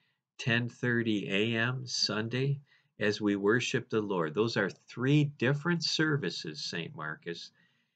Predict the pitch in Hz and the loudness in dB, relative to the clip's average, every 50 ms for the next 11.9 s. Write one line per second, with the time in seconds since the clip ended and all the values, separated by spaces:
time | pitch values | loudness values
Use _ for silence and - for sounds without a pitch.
0 | _ _ _ - 104 95 92 95 107 113 110 107 101 101 104 98 92 90 95 98 | _ _ _ -6 -4 -2 0 2 2 2 4 2 0 0 -2 -2 0 2 2 0
1 | 98 - 101 92 - - - 110 104 101 98 90 87 90 85 82 85 80 - - | 0 -2 -6 -10 -10 -8 -6 -4 -2 -2 -2 0 0 -2 -2 -2 -2 -6 -6 -8
2 | - 104 101 104 120 120 - 135 117 - 104 98 90 85 80 85 85 92 107 - | -6 -6 -4 -4 -6 -4 -4 -4 -2 0 0 2 2 0 0 0 -2 -2 -4 -10
3 | _ _ _ _ _ _ _ _ _ - - 90 87 98 98 101 104 101 101 101 | _ _ _ _ _ _ _ _ _ -4 0 2 4 4 4 2 0 -2 -4 -6
4 | - - 95 92 104 - - - 104 98 104 110 - - - - - 123 127 127 | -8 -8 -8 -8 -8 -10 -4 0 0 2 2 0 0 -4 -4 -4 -2 -2 -2 -4
5 | - - 92 85 85 87 92 95 95 98 95 - _ - _ _ _ - 90 90 | -4 -4 -4 -4 -2 -2 -2 -2 -2 -2 -6 -12 _ -20 _ _ _ -2 0 2
6 | 92 101 113 110 113 104 101 98 98 95 92 95 90 - 95 90 87 - 82 85 | 2 4 4 2 2 4 4 2 4 2 2 0 0 0 -2 -2 0 2 2 2
7 | 90 101 - - - 113 104 101 104 110 107 107 - 85 87 87 85 87 85 85 | 2 2 -2 -4 -2 -2 0 0 0 -2 -4 -4 -4 -2 0 0 0 -2 -4 -8
8 | - _ - _ _ _ _ _ - 87 90 85 85 87 87 87 85 85 85 82 | -14 _ -20 _ _ _ _ _ -10 -4 -2 0 0 0 -2 -2 -2 -2 0 -2
9 | 85 87 - - - 90 95 101 - - 95 92 92 90 90 85 - - 101 101 | -2 -4 -6 -8 -6 -4 -4 -4 -4 -4 -4 -4 -4 -2 -4 -2 0 0 0 0
10 | 98 98 95 95 101 - 101 87 - - - - 101 92 87 - - 90 95 110 | 0 -2 -2 -2 -2 -2 -4 -4 -4 -2 0 2 2 2 0 -2 -4 -2 0 -2
11 | 120 123 - - - 85 76 73 73 - - 85 80 78 76 76 78 - | -2 -4 -4 -4 -2 -2 -2 -4 -6 -6 -6 -4 -4 -4 -6 -6 -8 -12